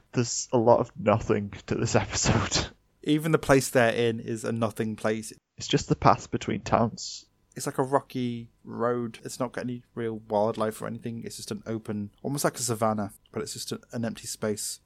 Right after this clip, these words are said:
Speaker 1: An empty space like the inside of Ash's head.
Speaker 2: It's like they didn't really write a plot for this episode, and then suddenly they were like, "Guys, the episode goes out tomorrow." And they're like, "No, no, what do we do?"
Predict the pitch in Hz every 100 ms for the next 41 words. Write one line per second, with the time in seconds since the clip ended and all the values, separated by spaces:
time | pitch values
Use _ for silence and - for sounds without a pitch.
0 | - 101 107 101 - 107 - 104 101 107
1 | 117 - 101 101 95 98 95 95 - -
2 | - 92 - - _ - - - 160 151
3 | - - 135 131 139 131 131 123 123 120
4 | - - 123 - 120 113 113 - - 123
5 | 123 - - 117 113 110 107 107 113 113
6 | 110 110 - - 160 151 151 139 - 143
7 | 131 135 139 131 - - 156 147 135 127
8 | 127 117 202 240 233 226 214 165 - -
9 | 180 202 196 202 202 202 170